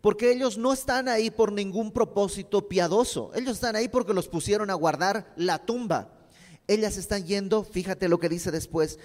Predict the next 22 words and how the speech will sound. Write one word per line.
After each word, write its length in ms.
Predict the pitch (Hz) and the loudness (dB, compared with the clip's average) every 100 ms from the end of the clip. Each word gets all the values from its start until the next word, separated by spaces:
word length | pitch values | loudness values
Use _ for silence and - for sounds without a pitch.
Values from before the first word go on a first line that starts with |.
| - - _ | -20 -20 _
"No 200 | 156 185 196 | -2 -2 0
temáis 480 | 214 190 196 185 | -2 0 -2 -4
vosotras, 880 | 156 160 - 233 226 120 123 - - _ _ _ _ _ | -2 -2 2 0 0 -6 -6 -10 -14 _ _ _ _ _
porque 320 | 190 - 202 | 2 2 -2
yo 200 | 160 226 | 2 2
sé 300 | 220 - 220 | 2 0 0
que 160 | 220 214 | 0 -2
buscáis 580 | 180 175 - 190 185 190 | -2 -4 -4 -4 -4 -6
a 60 | |
Jesús". 680 | 165 156 - 131 - - - _ _ _ _ _ - - - | -8 -8 -8 -8 -12 -16 -20 _ _ _ _ _ -20 -20 -4
Ellas 260 | 214 262 262 | -2 0 0
están 260 | 247 254 | 0 0
buscando 360 | 233 190 247 233 | 0 -2 0 0
a 20 | |
Jesús 460 | 190 185 240 240 - _ _ _ | -2 -2 -2 -4 -8 _ _ _
un 100 | 254 | -6
poco 240 | 311 294 | -4 -4
equivocado, 640 | 285 277 262 285 294 240 - | -4 0 0 0 0 -2 -2
piensan 340 | 262 285 269 | -6 -2 -4
que 120 | 254 | -2
está 180 | 247 262 | -4 -2
muerto. 460 | 240 262 269 147 | -2 -2 -2 -6